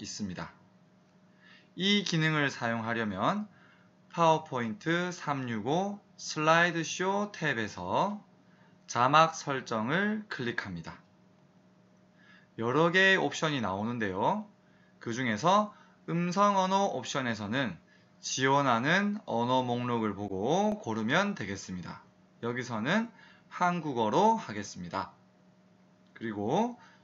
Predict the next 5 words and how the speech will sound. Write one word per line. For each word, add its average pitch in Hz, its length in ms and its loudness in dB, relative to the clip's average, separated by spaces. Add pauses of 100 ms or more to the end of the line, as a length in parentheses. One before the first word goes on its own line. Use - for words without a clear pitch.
(120)
두 113 200 -6
번째, 143 760 0 (720)
자막 175 540 6
언어 143 200 4
옵션도 131 920 0